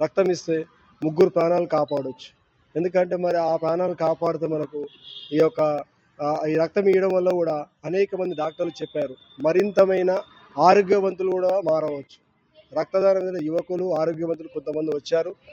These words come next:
రక్తదానం ఇస్తున్నారు. ఇంకా కూడా నడుస్తూనే ఉంది already. ఇంకా ఫోర్ ఓ క్లాక్ దాకా నడుస్తూనే ఉంటది. కాబట్టి దయచేసి ఇంకా ఎవరైనా ఉన్నప్పటికీ దయచేసి ఈ యొక్క రక్తదాన,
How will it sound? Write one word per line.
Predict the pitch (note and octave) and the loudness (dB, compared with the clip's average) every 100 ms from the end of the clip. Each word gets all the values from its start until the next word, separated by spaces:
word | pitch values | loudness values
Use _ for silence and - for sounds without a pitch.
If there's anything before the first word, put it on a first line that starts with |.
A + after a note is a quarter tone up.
| _ D3 | _ -4
రక్తదానం | D3+ F3 F3 E3 | 2 6 6 4
ఇస్తున్నారు. | C#3+ - E3+ F3 | -2 -4 -4 -4
ఇంకా | D#3 F3 | -2 2
కూడా | F3+ E3+ | 2 2
నడుస్తూనే | D3+ - D#3+ | -2 -2 0
ఉంది | E3 D#3 | 2 2
already. | D3+ D3+ F3 - _ _ D3+ | 2 -2 -10 -16 _ _ -8
ఇంకా | D#3 F3+ F3 E3 _ _ - | 0 2 2 0 _ _ -2
ఫోర్ | D#3+ E3+ | 2 2
ఓ | |
క్లాక్ | E3 E3+ E3 | 0 -2 -2
దాకా | E3+ F3 | -4 -4
నడుస్తూనే | E3 D3+ - E3 | -4 -6 -6 -4
ఉంటది. | E3 D#3 D3+ F3+ - _ _ - | -2 -4 -6 -8 -10 _ _ 0
కాబట్టి | D#3 E3 F3+ F#3 | 2 2 0 -2
దయచేసి | D#3+ E3 E3 E3+ - F#3+ - - - - | -2 -4 -4 -10 -8 -12 -12 -20 -20 -6
ఇంకా | D3+ F#3 G3+ | -2 4 6
ఎవరైనా | F#3+ F#3 F3+ E3 | 6 4 2 0
ఉన్నప్పటికీ | E3 F3+ F#3 F#3 F3 D3 _ _ _ - | -2 -4 -4 -4 -4 -10 _ _ _ -6
దయచేసి | D#3+ E3+ F3+ - | -4 -4 -8 -8
ఈ | |
యొక్క | E3+ D#3 | -8 -6
రక్తదాన, | D3+ D3 E3+ E3 D#3+ | -6 -2 -2 0 -2